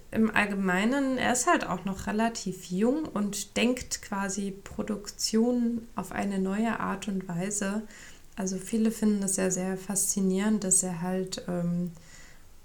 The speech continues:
eigentlich so ein, dass so ein übelst, so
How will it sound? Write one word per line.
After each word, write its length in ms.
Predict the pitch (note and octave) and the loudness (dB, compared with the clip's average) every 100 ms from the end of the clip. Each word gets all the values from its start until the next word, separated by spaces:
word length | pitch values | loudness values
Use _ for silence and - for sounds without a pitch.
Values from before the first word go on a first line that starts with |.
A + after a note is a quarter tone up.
| - | -2
eigentlich 760 | G3 F#3+ G3 G3 G3 - - - - | 0 2 0 -2 -2 -4 -4 -8 -6
so 280 | F#3 F#3+ F#3 | -4 0 2
ein, 640 | F#3 F#3 F3+ F3+ F#3 G3 F#3+ - | 2 0 0 -2 -4 -8 -10 -8
dass 280 | F#3 F3+ - | -2 -2 0
so 100 | F#3+ | 0
ein 480 | F#3 F#3 F#3 F#3 - - - | 0 0 0 -2 -6 -16 -10
übelst, 680 | - C4+ A3+ G#3+ G#3 - - | 0 2 2 0 2 4 4
so 80 | - | 2